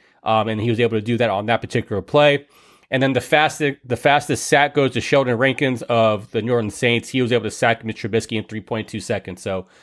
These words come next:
um, those were the top plays provided by Next Gen Stats. So with that being the case, let's go into the, the recap of all the games that took place. We're gonna start off with Saturday, um, the Colts versus the Bills. So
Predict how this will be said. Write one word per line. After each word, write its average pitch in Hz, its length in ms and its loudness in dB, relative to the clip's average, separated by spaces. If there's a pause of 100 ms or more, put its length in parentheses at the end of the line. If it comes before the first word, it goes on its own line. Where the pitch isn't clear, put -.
(180)
um, 117 220 2
those 147 220 4
were 147 100 2
the 120 120 0
top - 380 -2
plays 127 400 -2
provided 120 380 -2
by 110 120 -2
Next 110 300 -4
Gen 107 180 -6
Stats. 113 480 -2
So 101 420 -8 (300)
with 113 120 -6
that 147 220 4
being 151 140 0
the 139 80 -2
case, 147 340 0
let's 135 140 -4
go 139 200 2
into 131 600 -2 (380)
the, 113 480 -4 (800)
the 135 80 -8
recap 147 440 0
of 120 80 -8
all 139 180 2
the 127 80 -4
games 123 260 -2
that 120 140 -2
took 131 180 -6
place. 127 300 0
We're 127 80 0
gonna 127 60 0
start 131 260 2
off - 40 -20
with 113 100 -8
Saturday, 131 720 0 (260)
um, 117 260 2
the 107 120 -2
Colts - 480 -4
versus 127 320 -4
the 117 100 -4
Bills. 123 420 0
So 117 380 0